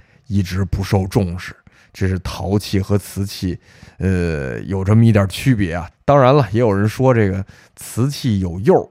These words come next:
哈，陶器没有釉儿。釉儿其实是都能上，就跟我能穿背心儿，你也能穿背心儿，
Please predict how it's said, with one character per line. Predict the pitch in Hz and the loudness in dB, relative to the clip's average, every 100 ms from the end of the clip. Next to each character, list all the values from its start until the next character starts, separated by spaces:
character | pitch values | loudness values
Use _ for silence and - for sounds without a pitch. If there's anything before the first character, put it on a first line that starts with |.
| - | -16
哈， | - - | -18 -18
陶 | - 92 117 | -12 -6 -6
器 | - 127 95 | -4 -4 0
没 | 98 | 2
有 | 143 113 | 0 2
釉 | 131 175 | 4 4
儿。 | - - 87 92 107 | 2 -10 -14 -10 -6
釉 | 180 | -4
儿 | 311 95 67 82 - _ _ | -4 -4 -8 -14 -20 _ _
其 | - - | -16 -10
实 | 87 87 | -10 -10
是 | 90 | -8
都 | - 95 | -6 -6
能 | 85 85 | -6 -8
上， | - 85 - - | -8 -8 -12 -10
就 | 95 | -4
跟 | 101 123 127 - _ _ | 0 0 -2 -8 _ _
我 | 85 76 | -10 -2
能 | 113 147 | 0 4
穿 | 131 | 4
背 | 117 95 | 2 2
心 | 104 | 2
儿， | |
你 | 101 151 | 2 2
也 | 131 | 2
能 | 90 | -2
穿 | - 92 | -8 -6
背 | 92 | -6
心 | 85 92 | -6 -6
儿， | 92 | -8